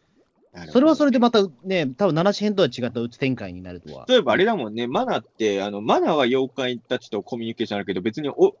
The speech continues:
Speaker 1: 親は何もないもんね。
Speaker 2: うん。
Speaker 1: だから、あの、マナのお母さん、お父さんとかが反妖怪になったりしたら、すごい、まあ、マナからしたらショッキングですよね。
Speaker 2: うん。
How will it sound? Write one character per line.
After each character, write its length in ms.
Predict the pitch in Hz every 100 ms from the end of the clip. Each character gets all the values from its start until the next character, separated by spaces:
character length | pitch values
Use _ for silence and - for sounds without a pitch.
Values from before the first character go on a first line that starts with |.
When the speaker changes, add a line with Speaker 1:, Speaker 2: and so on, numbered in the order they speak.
| -
Speaker 1:
親 280 | 180 277
は 120 | 202 117
何 320 | 113 120 117
も 100 | 117
な 140 | 120
い 80 | 107
も 120 | 87 -
ん 40 |
ね。 180 | 127 160 _ _ _ -
Speaker 2:
う 80 | 127
ん。 280 | 113 92
Speaker 1:
だ 80 | 87
か 80 | 117
ら、 60 | 110
あ 40 |
の、 240 | 107 110 110
マ 160 | 214
ナ 180 | 294 226
の 260 | 151 123 -
お 120 | - 165
母 280 | 269 254
さ 220 | 226 190 147
ん、 200 | 127 -
お 120 | 131 131
父 220 | 180 160
さ 140 | 139
ん 80 | 117
と 100 | 110
か 80 | 101
が 160 | 98
反 260 | 95 175 151
妖 260 | 120 120 120
怪 220 | 123 110
に 80 | 113
な 100 | 113
っ 40 |
た 140 | -
り 100 | 95
し 40 | 92
た 100 | 110
ら、 80 | 90
す 200 | - 127
ご 160 | 156
い、 60 | 113
ま 120 | 98
あ、 140 | 92 82 - _ -
マ 120 | 123
ナ 120 | 110
か 100 | 90
ら 80 | 85
し 60 |
た 100 | -
ら 120 | - -
シ 120 | -
ョ 60 |
ッ 40 | 101 -
キ 120 | 82
ン 40 |
グ 100 | -
で 80 | -
す 100 | -
よ 60 | 85
ね。 200 | 147 165 _ _ _
Speaker 2:
う 100 | 127
ん。 500 | 117 107 98 87 67